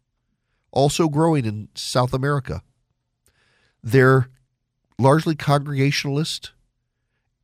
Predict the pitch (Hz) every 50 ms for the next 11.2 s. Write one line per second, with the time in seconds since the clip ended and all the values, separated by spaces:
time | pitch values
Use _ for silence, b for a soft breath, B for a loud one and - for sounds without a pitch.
0 | _ - - 139 135 147 135 143 139 139 143 139 131 - - - _ - 135 135
1 | 127 131 131 120 120 120 123 135 151 - - - - - - _ _ _ _ _
2 | _ _ _ _ _ - 131 131 131 127 135 135 135 139 135 127 135 131 139 131
3 | 135 135 147 147 - - 139 120 - - 113 95 87 82 73 - _ _ _ _
4 | b b b b b b b - 131 123 139 143 139 139 131 135 139 143 139 127
5 | 120 - - 101 90 78 - _ _ - - 113 120 131 139 127 - - - -
6 | 156 151 139 - - - - - - b b b b b - 139 123 131 117 127
7 | 135 123 135 120 135 143 147 147 - 127 135 151 156 156 139 101 87 87 85 78
8 | B B B B B 127 123 - 139 131 135 139 127 117 95 104 127 131 139 143
9 | 139 - 127 123 104 123 117 117 120 123 120 - - 156 165 165 151 127 101 95
10 | 90 87 90 - - 110 101 - 110 110 110 113 117 123 131 139 156 - - 151
11 | 120 _ - -